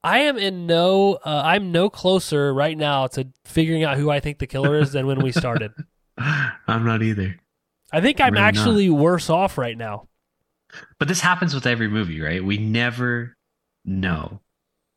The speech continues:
Speaker 2: We always have our, like, our thoughts and our stipulations, and it always ends up being somebody else.
Speaker 1: Yeah.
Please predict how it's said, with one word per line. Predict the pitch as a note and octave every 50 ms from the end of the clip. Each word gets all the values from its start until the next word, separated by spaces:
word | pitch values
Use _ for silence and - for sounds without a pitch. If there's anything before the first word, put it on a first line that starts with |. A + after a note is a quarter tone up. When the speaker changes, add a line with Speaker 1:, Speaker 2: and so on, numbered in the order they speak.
| _ _ _ _ _ _ -
Speaker 2:
We | - G2+ G2+
always | G2+ G#2+ A#2 B2+ C#3+ C3 -
have | - A#2+ A#2 A2+ A2+
our, | G#2+ G2+ G2 F#2+ F#2+
like, | F2+ E2 D2 D2 - -
our | - D#2 E2+
thoughts | - - G#2 G2+ F#2+ F#2 - -
and | F2+ F2
our | E2+
stipulations, | E2+ - - E2+ - F2 E2+ F2 E2+ - G2+ G2
and | F#2
it | G2 G#2
always | A2+ B2 B2 A2 A2+
ends | A2+ A2 A2+
up | A2+ F#2+ -
being | G#2+ G#2+ G#2
somebody | G2+ - G#2+ G#2 G2+ G2+
else. | G#2 G2 E2+ - - - - _ _ _ _ - - - - - _ _ _ _ _ _ _ _ _ _ _ _ _ _ _ _ _
Speaker 1:
Yeah. | - C3 C3 B2+ B2 A2+ G#2+ G#2 G2+ F#2+ F#2 F#2+